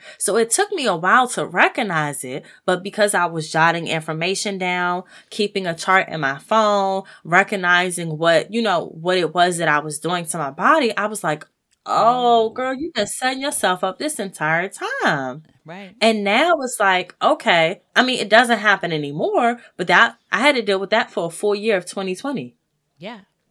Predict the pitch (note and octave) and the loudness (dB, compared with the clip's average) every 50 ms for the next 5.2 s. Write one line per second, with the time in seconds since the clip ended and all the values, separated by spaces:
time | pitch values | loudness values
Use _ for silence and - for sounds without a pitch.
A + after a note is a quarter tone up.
0 | _ - - F3+ F#3 G3 G#3+ C4+ D#4 D4+ C#4 A3+ G#3+ G#3 G#3 G3+ G3 G3 F3+ - | _ -6 -2 0 4 6 6 6 6 6 6 4 2 2 2 0 0 0 0 0
1 | E3+ E3 E3 A3+ D4+ E4 C#4 A#3 A#3+ A#3+ - - _ - - G#3 G3+ G3 F#3+ A3+ | -2 -2 2 2 4 4 4 2 0 -2 -6 -20 _ -4 -4 -2 2 4 4 4
2 | A#3+ - A#3+ A3+ G#3+ - F#3+ F#3 F3+ F3+ F3+ F3 E3+ E3+ - - E3+ D#3+ D3 D3+ | 4 4 4 2 2 2 -2 -2 -2 -2 -2 -2 -4 -6 -6 -4 -2 0 -2 -2
3 | D3+ - D3+ C#3+ D3 D#3+ G3 C4+ C#4+ - - - - - - - - - G#3 G3+ | -2 -8 -10 -10 -8 -4 -2 0 0 0 -2 -6 -16 -20 -20 -20 -12 -10 -8 -6
4 | G#3 F#3 G3+ A3+ A3 A3+ A3 G#3+ G3+ F#3+ G3 G3+ - - G3+ G3+ G#3+ G#3+ - C4+ | -2 -2 -2 0 2 2 0 0 0 -4 -4 -4 -2 -2 -2 -2 -4 -4 -4 -2
5 | C4+ D#4 F4+ - | -2 -2 -4 -6